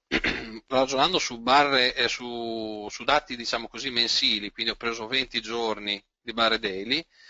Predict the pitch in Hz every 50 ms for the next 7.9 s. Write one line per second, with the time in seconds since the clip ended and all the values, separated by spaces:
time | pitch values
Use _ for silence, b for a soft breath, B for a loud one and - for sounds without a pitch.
0 | B B B B B - 139 160 190 202 180 139 123 120 117 117 117 - - 156
1 | 175 165 147 143 135 135 131 127 - - - - 160 147 127 113 107 107 104 107
2 | - - 139 147 147 131 123 117 113 113 113 110 - - 127 127 120 107 107 107
3 | 104 104 120 123 123 127 117 117 117 110 98 92 90 95 107 120 147 165 - _
4 | _ _ _ _ _ _ _ _ _ _ _ _ _ - 156 180 185 170 131 120
5 | 113 - 117 113 113 110 - - 165 151 - - 143 160 180 180 147 127 110 107
6 | 104 98 104 - _ - 127 127 127 127 123 117 - - 156 143 131 117 107 -
7 | 113 104 - 123 120 110 107 107 107 113 123 151 185 202 202 - _